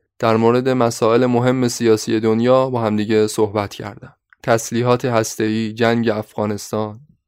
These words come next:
چشم تمام مردم دنیا به مذاکرات ژنو بود. دو طرف رفتارشون با همدیگه در ظاهر خیلی هم گرم و صمیمی به نظر می‌رسید.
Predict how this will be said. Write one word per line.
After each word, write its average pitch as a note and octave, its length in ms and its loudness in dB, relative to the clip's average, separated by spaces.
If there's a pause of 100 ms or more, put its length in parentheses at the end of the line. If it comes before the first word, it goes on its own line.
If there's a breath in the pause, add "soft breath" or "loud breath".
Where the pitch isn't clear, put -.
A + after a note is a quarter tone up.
چشم C#3+ 400 -2
تمام B2+ 460 2
مردم A#2 480 2
دنیا A2 460 2
به C#3 120 -2
مذاکرات A#2 840 0
ژنو A2 340 -2 (100)
بود. - 180 -18 (400)
دو B2+ 120 0
طرف C3 440 0
رفتارشون D#3 600 2
با C3+ 80 2
همدیگه B2+ 440 0
در B2+ 220 4
ظاهر A#2+ 340 2
خیلی C#3 400 0
هم C3 220 0
گرم B2+ 380 4
و C3 60 0
صمیمی A2 560 0
به A#2+ 100 4
نظر G2+ 360 -2
می‌رسید. G2 600 -12